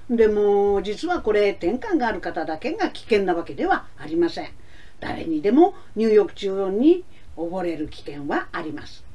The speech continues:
家庭における不慮の事故による死因で一番多いの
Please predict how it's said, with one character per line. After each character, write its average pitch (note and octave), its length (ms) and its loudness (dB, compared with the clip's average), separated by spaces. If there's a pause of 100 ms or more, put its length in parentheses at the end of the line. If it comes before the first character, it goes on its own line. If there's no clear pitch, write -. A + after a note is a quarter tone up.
(600)
家 - 140 -10 (160)
庭 - 100 0
に F4 100 12
お D#4 120 6
け C4+ 180 4
る B3+ 240 6 (220)
不 G3+ 80 0
慮 F4+ 180 6
の E3 140 2
事 G3 140 -6
故 - 120 -4
に D3+ 220 0
よ D3 100 -6
る C4 300 0
死 F3+ 260 -2
因 E3 140 2
で E3 100 2
一 A#3+ 220 -4
番 G#4+ 120 -2 (280)
多 G4 80 4
い F#4+ 80 0
の G4+ 80 0